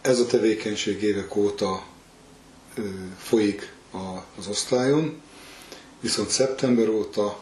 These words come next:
ö, nyílott egy újabb lehetőség, név szerint az, hogy a, az eltávolított emlőket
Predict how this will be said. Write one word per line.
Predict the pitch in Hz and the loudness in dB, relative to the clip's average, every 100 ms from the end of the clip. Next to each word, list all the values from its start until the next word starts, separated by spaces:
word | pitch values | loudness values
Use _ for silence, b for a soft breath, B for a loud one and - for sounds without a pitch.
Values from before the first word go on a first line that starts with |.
| - - B B B B - - - | -18 -20 B B B B -20 -20 -12
ö, | 127 104 98 90 | -10 -8 -8 -6
nyílott | 123 117 110 104 - | 2 4 4 2 -2
egy | 98 - - - - - - - - - | -6 -6 -12 -18 -20 -20 -20 -20 -20 -12
újabb | - 120 104 95 | 0 4 4 2
lehetőség, | 104 139 - 127 - 120 104 - B B B B B B B - | 0 0 2 2 4 2 0 -4 B B B B B B B -6
név | 135 120 120 | 2 2 4
szerint | 110 98 98 | 0 0 0
az, | 113 123 - | 2 2 2
hogy | 117 101 | 0 0
a, | 101 92 - - - - - | -2 -4 -8 -20 -20 -20 -2
az | 113 | 2
eltávolított | 120 117 104 101 - 92 | 2 2 0 0 -2 -4
emlőket | - 123 117 101 98 104 101 | 0 2 4 2 2 0 0